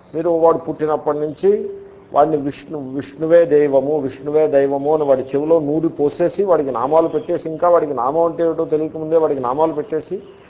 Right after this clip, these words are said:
వాడిని విష్ణువు, విష్ణువు అని అలాగా పొడిచి పొడిచి పెంచుతారు. వాడు పెద్దయ్యాక "దేవుడు ఎవడరా?" అంటే ఏం చెప్తాడు? "విష్ణువు" అని చెప్తాడు. ఆ విష్ణువు అని చెప్తాడు,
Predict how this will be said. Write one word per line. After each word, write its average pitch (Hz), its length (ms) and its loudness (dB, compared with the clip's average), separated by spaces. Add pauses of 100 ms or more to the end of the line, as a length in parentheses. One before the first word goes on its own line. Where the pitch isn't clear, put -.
(200)
వాడిని 156 200 -2
విష్ణువు, 170 420 -2
విష్ణువు 165 380 -4
అని 165 120 0
అలాగా 156 440 4
పొడిచి 151 360 -4
పొడిచి 156 320 -6
పెంచుతారు. 139 760 -2 (540)
వాడు 147 120 2
పెద్దయ్యాక 170 480 4
"దేవుడు 170 360 4
ఎవడరా?" 165 360 4
అంటే 165 280 2
ఏం 156 120 -4
చెప్తాడు? 185 520 -4
"విష్ణువు" 147 340 -8
అని 156 120 -8
చెప్తాడు. - 360 -18 (2750)
ఆ 135 80 -6
విష్ణువు 175 360 -4
అని 190 120 -2
చెప్తాడు, 156 300 -2